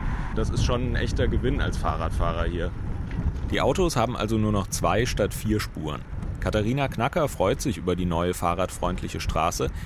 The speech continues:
Sie betont aber auch, die Radspur habe immer noch Schwächen.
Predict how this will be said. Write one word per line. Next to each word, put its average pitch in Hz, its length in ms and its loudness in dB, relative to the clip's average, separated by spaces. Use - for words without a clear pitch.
Sie 98 80 -2
betont 104 360 0
aber 139 280 2
auch, 170 160 2
die 113 80 2
Radspur 110 540 2
habe 104 180 2
immer 123 220 2
noch 110 180 0
Schwächen. - 380 -2